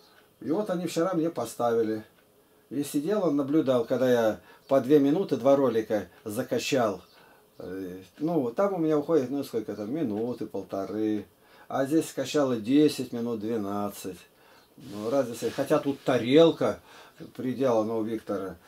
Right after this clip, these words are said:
И подключение через провод, через окно просверлено. Это тоже было здесь.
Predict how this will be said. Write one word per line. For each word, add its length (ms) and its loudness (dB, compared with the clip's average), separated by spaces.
И 80 -8
подключение 800 0
через 280 0
провод, 460 -2
через 280 -6
окно 280 -2
просверлено. 720 -4
Это 140 -6
тоже 280 -2
было 280 0
здесь. 400 -8